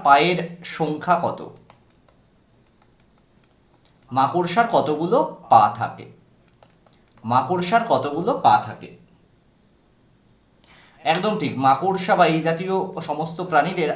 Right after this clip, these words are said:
আটটা করে পা থাকে। নাম্বার থ্রি, বলতে হবে মাছির কতগুলো পা থাকে, মাছির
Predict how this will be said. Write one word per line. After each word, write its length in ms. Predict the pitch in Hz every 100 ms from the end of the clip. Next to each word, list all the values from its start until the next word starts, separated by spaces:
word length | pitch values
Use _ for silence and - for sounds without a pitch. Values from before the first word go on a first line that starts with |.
| 143
আটটা 340 | 143 - -
করে 240 | 170 185
পা 180 | 214 113
থাকে। 320 | - 90 - - - _ - _ _ -
নাম্বার 580 | 147 170 190 196 185 -
থ্রি, 420 | - 233 135 - - - - - 156
বলতে 260 | 185 190
হবে 200 | 226 226
মাছির 640 | 214 151 156 170 - 269 254
কতগুলো 460 | 180 165 156 151
পা 160 | - 90
থাকে, 320 | - 95 - - -
মাছির 600 | 120 139 160 - 226